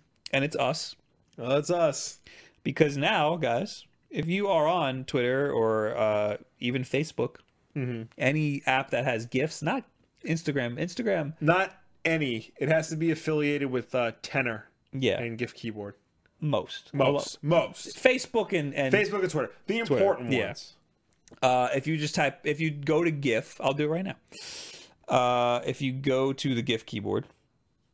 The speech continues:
Speaker 1: eh, eh, and you type in Wolf Den, uh, you get us and apparently Kat Dennings.
Speaker 2: Yes.
Speaker 1: There I am. It's all on the right side for some reason. I went on the left.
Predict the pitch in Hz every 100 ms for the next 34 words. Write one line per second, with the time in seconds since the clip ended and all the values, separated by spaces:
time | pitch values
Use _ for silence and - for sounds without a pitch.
0 | _ _ _ _ _ _ _ _ _ _
1 | _ _ - 127 120 117 - _ _ -
2 | 127 107 - - _ _ _ _ - 113
3 | - 120 113 120 104 107 - 110 110 110
4 | 127 - 104 101 131 _ _ _ _ _
5 | _ - _ _ _ - 123 120 117 120
6 | 123 127 - 127 175 277 - - - _
7 | _ _ - 135 - 139 131 - 135 139
8 | 147 196 - 131 123 110 - - _ _
9 | _ _ - - 110 98 98 110 127 123
10 | 113 107 107 - 107 - - - 175 160
11 | _ - 117 113 107 - - -